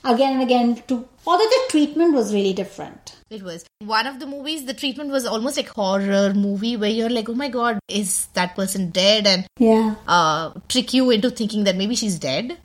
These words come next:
Speaker 2: you know, and she's just, just a ghost or something.
Speaker 1: Right, yeah.
Speaker 2: So the treatment was a little different, so it kind of worked, uh, the mystery element of it.
Speaker 1: Right. So yeah, I mean,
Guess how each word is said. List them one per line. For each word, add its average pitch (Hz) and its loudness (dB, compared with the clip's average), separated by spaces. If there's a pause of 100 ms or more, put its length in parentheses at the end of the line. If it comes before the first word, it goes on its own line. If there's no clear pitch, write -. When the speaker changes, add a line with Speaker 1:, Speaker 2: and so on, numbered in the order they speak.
(120)
Speaker 2:
you 170 -4
know, 160 -4
and 175 -4
she's 156 -6
just, 160 -8
just - -4
a 170 -8
ghost 151 -8
or 143 -10
something. 240 -4
Speaker 1:
Right, 220 2
yeah. 208 2
Speaker 2:
So 190 -6
the 214 -10
treatment 285 -8
was 220 -6
a 196 -6
little 175 -8
different, 156 -10
so 175 -6
it 165 -6
kind 175 -4
of 151 -4
worked, 127 -10 (100)
uh, 127 -8
the 160 -6
mystery 175 -4
element 147 -8
of - -18
it. - -16 (320)
Speaker 1:
Right. 214 4
So - -4
yeah, 330 -2
I 339 0
mean, 403 0